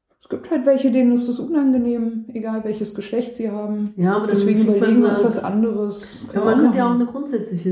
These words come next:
Speaker 2: Diskussion halt darüber führen, was ist gut für den Sport, wie wollen wir unseren Sport repräsentieren.
Speaker 1: Ja.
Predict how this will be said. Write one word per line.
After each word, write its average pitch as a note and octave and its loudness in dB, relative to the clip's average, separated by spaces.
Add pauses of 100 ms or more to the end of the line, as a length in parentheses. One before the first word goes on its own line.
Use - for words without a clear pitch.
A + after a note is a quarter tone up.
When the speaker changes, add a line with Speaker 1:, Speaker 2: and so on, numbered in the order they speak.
Speaker 2:
Diskussion F3 2
halt E3+ 0
darüber E3+ -2
führen, F3+ 0
was F3+ -2
ist F#3 -8
gut G#3 -8
für - -4
den F#3+ 4
Sport, G3+ -4
wie F#3 0
wollen F#3 2
wir F#3 0
unseren F3+ 0
Sport F#3 -8
repräsentieren. F3 2
Speaker 1:
Ja. C4 -2